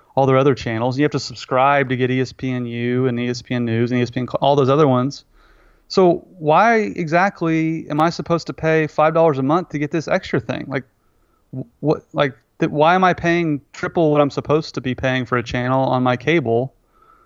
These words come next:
when now I gotta pay even more? To me, it's just, it's just, I don't, I don't like it. I don't agree with it. And I just, I, I understand anyone's frustration that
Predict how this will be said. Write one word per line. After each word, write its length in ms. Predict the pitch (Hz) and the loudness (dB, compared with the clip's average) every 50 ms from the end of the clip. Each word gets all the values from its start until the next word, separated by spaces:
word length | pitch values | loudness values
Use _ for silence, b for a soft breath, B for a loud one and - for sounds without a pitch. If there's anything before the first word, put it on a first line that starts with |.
| b b b b | b b b b
when 600 | - 135 135 135 135 135 135 135 135 135 139 - - _ _ _ - | 0 2 4 4 4 4 4 4 2 2 0 -4 -6 _ _ _ -4
now 260 | 139 139 147 156 156 | -2 0 2 4 4
I 80 | 147 | 4
gotta 160 | 143 147 139 135 | 4 2 2 0
pay 300 | - 151 147 143 143 143 | 0 0 0 0 0 0
even 240 | 143 139 139 127 | 0 -2 -2 -2
more? 300 | 127 135 156 185 214 220 | -2 -2 -2 0 0 -2
To 100 | 196 - | -2 -2
me, 160 | 190 190 190 185 | -2 -2 0 0
it's 120 | 160 - | 0 0
just, 320 | 151 131 - - - - _ _ _ _ _ _ _ _ _ _ _ _ _ _ | -2 -2 -4 -4 -12 -20 _ _ _ _ _ _ _ _ _ _ _ _ _ _
it's 200 | 135 135 131 - | 0 0 0 0
just, 440 | - - 147 135 120 - - - - _ _ _ _ _ _ - | -2 -2 0 0 0 -2 -6 -12 -14 _ _ _ _ _ _ -4
I 120 | 151 147 | 0 0
don't, 160 | 139 131 127 - | 0 0 0 0
I 100 | 147 151 | 0 0
don't 140 | 147 139 131 | 2 2 2
like 260 | 135 139 147 139 - | 2 2 0 0 0
it. 80 | 147 135 | -2 -2
I 80 | 131 | -2
don't 120 | 127 120 120 | -2 -4 -6
agree 260 | 117 127 131 139 139 | -4 -4 -2 0 2
with 120 | 139 135 | 2 2
it. 220 | 135 135 135 - - | 2 2 0 -2 -4
And 140 | 131 127 | -6 -4
I 100 | 123 123 | -4 -2
just, 280 | 117 117 113 113 - - _ _ _ - | -2 -4 -6 -8 -10 -14 _ _ _ -4
I, 120 | 135 135 | -4 -2
I 180 | 131 139 135 135 | 0 0 -2 -2
understand 420 | 131 127 110 - - 131 127 123 | -2 -4 -4 -6 -6 -6 -4 -4
anyone's 300 | 123 123 120 120 117 113 | -4 -6 -6 -8 -10 -10
frustration 560 | - 131 120 117 - - 131 127 117 - 123 | -10 -10 -10 -8 -6 -4 -4 -4 -4 -6 -10
that 80 | 120 | -8